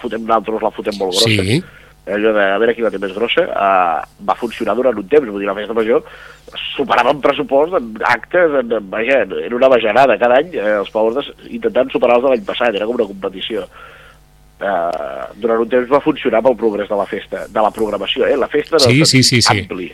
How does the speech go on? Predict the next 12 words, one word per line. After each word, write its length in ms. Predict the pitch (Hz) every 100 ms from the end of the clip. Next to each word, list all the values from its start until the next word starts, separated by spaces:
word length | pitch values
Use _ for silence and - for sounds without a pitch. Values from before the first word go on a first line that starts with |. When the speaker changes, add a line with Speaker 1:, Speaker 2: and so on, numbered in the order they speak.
| -
Speaker 2:
Sí. 260 | - - 101
Speaker 1:
La 100 | 107
festa 280 | 110 123 -
nova, 340 | 117 113 98 92
eh? 80 | 139
Que 120 | 107
diuen 260 | 113 139
no 100 | 113
només 220 | 120 117 110
el 140 | 104
tronc 220 | 101 98
tradicional. 560 | 87 92 90 - 80 73